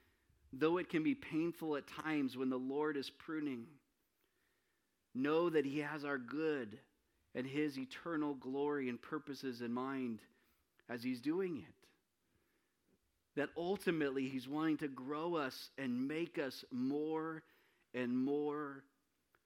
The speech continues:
like Jesus. If that pruning doesn't happen, you and I will stay like us.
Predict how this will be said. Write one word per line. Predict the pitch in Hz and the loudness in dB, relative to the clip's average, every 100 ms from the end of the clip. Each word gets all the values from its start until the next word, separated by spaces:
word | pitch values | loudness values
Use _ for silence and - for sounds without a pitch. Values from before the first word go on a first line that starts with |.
| _ _ | _ _
like | 123 120 - | -4 -4 -4
Jesus. | 113 104 101 107 104 - - - _ _ _ _ _ _ _ _ _ _ _ _ _ _ _ _ _ _ _ _ _ _ _ _ _ _ _ _ _ - | -8 -8 -10 -16 -16 -16 -18 -20 _ _ _ _ _ _ _ _ _ _ _ _ _ _ _ _ _ _ _ _ _ _ _ _ _ _ _ _ _ -2
If | 156 190 | 0 2
that | 196 - _ - | 0 -2 _ -8
pruning | - 180 202 175 | 0 2 2 2
doesn't | 156 156 143 | 0 0 -2
happen, | 127 147 - 175 170 127 | 0 0 0 -2 -2 -4
you | 147 175 175 | -2 2 2
and | 135 | 2
I | 147 160 | 2 0
will | 139 | -2
stay | - - 147 143 | -6 -2 0 2
like | 117 117 | 0 -2
us. | 104 - - - | -6 -8 -14 -16